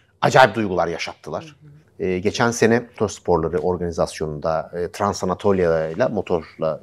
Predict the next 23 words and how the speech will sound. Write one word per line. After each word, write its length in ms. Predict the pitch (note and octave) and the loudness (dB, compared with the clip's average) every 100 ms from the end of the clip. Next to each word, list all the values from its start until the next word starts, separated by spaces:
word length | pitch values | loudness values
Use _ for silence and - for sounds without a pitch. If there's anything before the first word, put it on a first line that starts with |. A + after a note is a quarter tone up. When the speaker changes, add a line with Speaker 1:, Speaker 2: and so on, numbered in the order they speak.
| D2 | -10
Speaker 1:
biz 180 | F2 E2+ | -8 -2
yollardaydık. 840 | D#2+ D#2+ F2 E2 F#2 - - - - | -2 4 4 6 6 4 -6 -12 -16
Kızlar 460 | - D#2+ E2+ - - - - - - | -12 -4 -4 -4 -16 -20 -20 -20 -20
işte 180 | - E2 | -10 -8
yarı 220 | D#2+ D#2 | -6 -6
final, 400 | - E2 E2+ F2+ | -8 -10 -6 -8
final 380 | - - F3 F#3+ | -10 -12 -6 -4
Speaker 2:
Evet, 140 | F#3+ | -4
Speaker 1:
bilmem 160 | F3 F#3+ | -4 0
Speaker 2:
dünya 200 | G3+ G#3+ | 2 2
Speaker 1:
ne 60 | G#3+ | 2
Speaker 2:
Avru-, 20 | |
Speaker 1:
falan. 340 | G3+ G3+ F3 | 4 6 4
Speaker 2:
dünya 220 | G#3 A#3 | 4 0
şampiyonu 280 | A#3 A3 G2+ | -4 -2 2
Speaker 1:
Abi 260 | A#2 G3 G#3 | 4 2 0
bütün 120 | D3+ | 0
Speaker 2:
Avrupa 140 | D3 | 2
Speaker 1:
gün 40 | D3+ | 4
motor 360 | C#3 C3+ D#3+ | 4 4 2
kullanıyoruz. 640 | - D#3 C#3+ C#3+ C#3+ G#3 G#3 - - _ - | 2 4 6 6 2 2 0 -8 -20 _ -6
Otele 380 | G#2+ B2+ C3+ | -4 2 4
geliyoruz. 540 | D3 F#3+ G3+ G#3 A3+ | 6 6 6 4 2